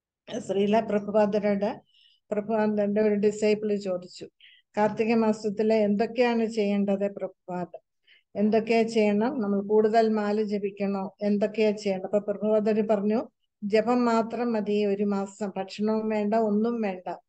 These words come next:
നിങ്ങള് ജപം മാത്രം മതി, അത്രയ്ക്കാണ് കാർത്തിക മാസത്തിന്റെ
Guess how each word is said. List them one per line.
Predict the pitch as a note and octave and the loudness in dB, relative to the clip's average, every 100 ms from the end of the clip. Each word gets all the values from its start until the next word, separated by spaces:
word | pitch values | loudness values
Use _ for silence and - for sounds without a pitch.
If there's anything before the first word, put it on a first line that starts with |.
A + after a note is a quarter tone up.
| _ _ _ - | _ _ _ -4
നിങ്ങള് | G#3 G3+ B3 G#3 - | 0 2 0 -2 -6
ജപം | G#3 G#3 G#3 C4 B3+ | -2 0 0 0 0
മാത്രം | A3+ A3+ G#3+ G#3 | -2 -2 -2 0
മതി, | G3 F#3+ | -2 -4
അത്രയ്ക്കാണ് | F#3+ G3 - A3 G#3 G#3+ G3+ G3+ | -8 -10 -4 -4 -2 -2 -2 -2
കാർത്തിക | G3+ G3 G#3 G#3 | -4 -4 -4 -2
മാസത്തിന്റെ | G#3 G3+ G3+ G3 G3+ G3+ G3 A3+ | -2 -2 -4 -6 -4 -2 0 -2